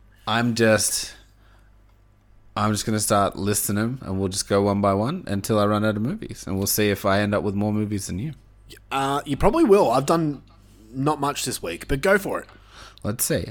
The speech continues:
Speaker 1: All right. Well, I'm gonna say one. I'm gonna say one that I, I saw that you've seen.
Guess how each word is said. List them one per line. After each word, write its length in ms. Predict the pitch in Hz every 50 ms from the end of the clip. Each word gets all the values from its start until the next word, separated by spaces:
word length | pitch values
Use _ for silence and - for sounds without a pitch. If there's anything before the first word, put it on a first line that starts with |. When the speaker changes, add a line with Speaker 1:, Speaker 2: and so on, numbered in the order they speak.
| - - -
Speaker 1:
All 80 | -
right. 160 | 113 110 92 90
Well, 180 | 98 117 110
I'm 180 | 101 120 131 147
gonna 160 | 156 160 160
say 180 | 151 - 143 131
one. 400 | 127 123 120 120 117 120 - -
I'm 100 | - 113
gonna 280 | 113 117 123 120 113 104 -
say 180 | - - 110
one 180 | 107 107 104 104
that 100 | 104 98
I, 260 | 95 95 90 64 98
I 40 | 95 - -
saw 240 | - - 107 95 90
that 100 | 90 -
you've 160 | 82 92 -
seen. 340 | - - 87 85 92 -